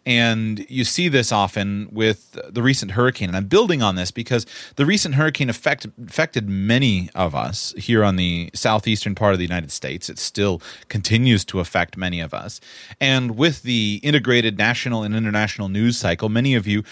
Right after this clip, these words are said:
were paying attention to it. Hurricanes are a wonderful natural disaster to study because they come with warning. Some natural disasters like earthquakes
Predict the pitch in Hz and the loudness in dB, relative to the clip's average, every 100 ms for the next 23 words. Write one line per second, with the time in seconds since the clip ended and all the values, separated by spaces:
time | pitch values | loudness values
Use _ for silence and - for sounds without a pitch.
0 | - - 127 131 120 113 - 113 - 107 | -16 -4 -2 0 0 -2 -4 -6 -6 -8
1 | - 76 - - - - - - 196 220 | -8 -8 -10 -16 -20 -20 -20 0 2 4
2 | 180 151 127 120 110 95 110 143 139 127 | 2 4 2 4 2 4 4 4 2 2
3 | 104 95 95 92 98 90 87 87 - - | 0 0 0 0 -4 -2 -2 -2 -4 -8
4 | 90 - 107 87 73 - 101 117 113 101 | -8 -2 0 0 -2 -6 -4 2 2 2
5 | 87 107 - 131 139 107 104 80 82 92 | 2 0 2 0 2 2 0 -2 -2 0
6 | 98 76 - _ - - 160 143 131 - | 0 -2 -8 _ -14 -2 2 2 0 0
7 | 123 104 110 110 107 101 101 113 107 - | -2 2 2 0 -2 -2 0 2 0 0
8 | 90 - | -2 -2